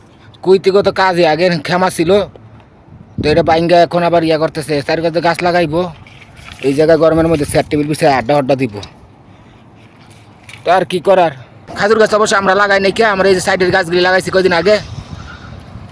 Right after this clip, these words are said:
তো ভিডিওটা কেমন লাগে, যদি ভালো লাগে অবশ্যই কমেন্ট করে যাবেন, আর পেজটা ফলো করে রাখবেন। অবশেষে আমাদের লাগানো শেষ পর্যায়ে, এই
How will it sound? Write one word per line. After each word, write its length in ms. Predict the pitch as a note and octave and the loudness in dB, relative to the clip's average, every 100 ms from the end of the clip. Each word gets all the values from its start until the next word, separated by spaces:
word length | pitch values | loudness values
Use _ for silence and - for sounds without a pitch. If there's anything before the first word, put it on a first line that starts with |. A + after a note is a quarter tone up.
| - - - - - | -20 -20 -20 -20 -2
তো 80 | E3+ E3+ | 2 4
ভিডিওটা 280 | F#3 G3+ F#3+ G3 | 4 4 2 2
কেমন 180 | G#3 G#3 | 2 2
লাগে, 140 | G#3 G#3 | 2 2
যদি 100 | G3 F#3+ | 2 2
ভালো 120 | F#3 F#3+ | 4 2
লাগে 140 | G3 G3+ | 4 2
অবশ্যই 340 | F#3 F#3 G#3 F#3+ - - - | 2 0 2 0 -2 -20 -6
কমেন্ট 200 | F#3+ G3+ | -4 2
করে 100 | G3+ G3+ | 2 4
যাবেন, 220 | G#3 G#3+ G3+ | 4 4 2
আর 80 | F3 | 0
পেজটা 220 | F3+ - F3+ | 0 0 0
ফলো 160 | F#3+ F3+ | 2 2
করে 140 | F3+ E3+ | 2 2
রাখবেন। 280 | D3 C3 G#2 - - - - - - - - - - - - - - - C#3+ | 0 -2 -6 -8 -10 -12 -12 -10 -8 -8 -10 -20 -20 -20 -20 -20 -20 -10 -4
অবশেষে 380 | D3+ E3 E3 F#3+ E3 | -2 -2 -2 -2 -2
আমাদের 240 | D3+ D#3 D#3 E3 | -2 -2 0 0
লাগানো 260 | E3+ F3 E3 | 0 -2 -2
শেষ 120 | F3+ - | -2 -2
পর্যায়ে, 360 | F#3+ E3 F#3+ F3+ - - - - - | -2 0 -2 -2 -8 -20 -20 -18 -4
এই 80 | C#3+ | -2